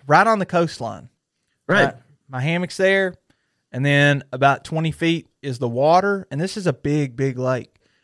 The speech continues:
Speaker 1: And then, like, another five hundred feet from the edge of the water, there's a marina out there full of houseboats and, you know, nice boats.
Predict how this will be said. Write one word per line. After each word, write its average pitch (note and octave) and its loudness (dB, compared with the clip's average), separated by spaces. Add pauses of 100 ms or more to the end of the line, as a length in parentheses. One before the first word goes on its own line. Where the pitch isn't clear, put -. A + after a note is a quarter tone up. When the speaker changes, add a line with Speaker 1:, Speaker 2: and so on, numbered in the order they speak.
(140)
Speaker 1:
And B2+ -4
then, C#3+ 2
like, C3 2
another D3 2
five D3+ 4
hundred D#3+ -4
feet F3 -6 (100)
from C#3+ -10
the C3+ -2
edge D3+ 0
of D3 -6
the C#3 -2
water, D#3+ 2
there's C3 -4
a C3 -4
marina C3 -2
out A2 -14
there - -10 (140)
full E3 2
of C#3+ 2
houseboats C3+ -2
and, A#2 -10 (400)
you C#3 -6
know, B2 0
nice E3 -2
boats. B2+ 0